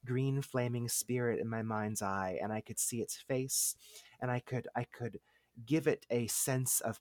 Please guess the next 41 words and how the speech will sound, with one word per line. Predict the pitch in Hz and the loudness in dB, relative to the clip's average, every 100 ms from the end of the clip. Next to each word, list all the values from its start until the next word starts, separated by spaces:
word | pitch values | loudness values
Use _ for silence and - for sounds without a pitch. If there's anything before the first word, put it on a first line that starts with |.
| - | -8
profile | - 156 156 - 117 98 95 - - _ _ - | 2 4 4 0 -2 0 0 -4 -10 _ _ -6
in, | 131 131 131 127 | -2 0 0 -2
in | - 123 127 | -2 -2 2
my, | 127 117 110 110 - | 2 2 2 0 -4
my | 113 104 101 - | -4 -2 -4 -4
perspective, | - 117 - 127 120 - 87 95 - | -4 -2 0 -2 -2 0 0 -2 -4
in | 110 107 | -4 -2
my, | 98 95 90 92 - _ _ _ _ _ _ - | -2 -2 -2 -4 -6 _ _ _ _ _ _ -8
in | 113 | -4
my | 110 | -2
mind. | 110 113 131 110 95 127 - - - _ _ _ _ _ - | 0 2 2 0 -6 -10 -16 -20 -20 _ _ _ _ _ 2
And | 151 | 4
it | 143 | 4
would | 151 147 | 4 2
be | 160 | 0
different | 139 226 226 117 - | 8 6 8 -2 -2
for | - - 151 | -4 -2 2
every | 151 180 | 2 2
single | - 190 175 165 | 2 4 2 2
herb | 143 147 | 2 2
that | 135 127 | 2 2
I | |
would | 127 120 | 0 2
work | 147 147 | 0 0
with. | 101 - | -4 0
That | 104 - | -4 0
profile | 151 160 - 113 101 101 | 2 4 4 2 4 0
would | 98 - | -2 -2
change, | - 147 143 117 110 | 0 2 2 0 -2
and | 101 | -4
it | |
was | 78 | -4
clear | - - 92 95 | -4 0 2 2
to | - | -2
me | 101 85 | -4 -4
'cause | - 110 | -4 -2
I | |
was | 98 - | -2 -4
taking | - 160 - 120 | -4 -4 -2 -4
it | 110 | 0
in. | 139 117 | 0 0